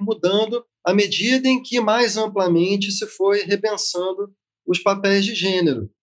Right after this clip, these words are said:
É, e naquele momento, não sei se o Thiago e o Fábio também, se também pra eles foi assim,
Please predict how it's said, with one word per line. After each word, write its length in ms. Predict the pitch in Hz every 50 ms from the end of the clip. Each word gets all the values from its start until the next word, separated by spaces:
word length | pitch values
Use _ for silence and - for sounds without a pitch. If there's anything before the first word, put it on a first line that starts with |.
| _ -
É, 560 | 156 160 165 165 160 156 151 151 147 156 156 180
e 40 | 196
naquele 380 | 208 220 214 214 - 262 277
momento, 680 | 262 254 247 202 196 214 240 269 262 254 - 151 139
não 120 | 143 156 147
sei 180 | 147 - 180
se 100 | 175 175
o 40 | 170
Thiago 380 | - - 165 160 165 160 151 147
e 20 |
o 40 | 143
Fábio 560 | - - 147 151 151 151 143 135 131 123 117 _ _ _ - -
também, 760 | 151 147 131 127 135 143 160 165 165 156 147 139 127 113 110 104 - _ _ _
se 260 | - - - - - 170
também 320 | - 160 151 151 180 185
pra 220 | 180 180 175 156
eles 380 | 147 160 185 214 214 190 160 -
foi 200 | - - 156 147
assim, 680 | 135 - - - 160 175 196 208 202 190 156 123 -